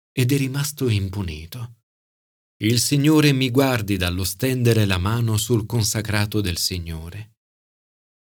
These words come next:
Nonostante il tentativo di Saul di ucciderlo, Davide decide di rimanergli fedele.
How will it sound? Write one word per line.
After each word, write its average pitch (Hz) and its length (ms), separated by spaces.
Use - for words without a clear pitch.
Nonostante 220 560
il 123 140
tentativo 123 680
di 104 120
Saul 110 680
di 104 100
ucciderlo, 120 1000
Davide 220 600
decide 170 480
di 143 280
rimanergli 127 720
fedele. 90 680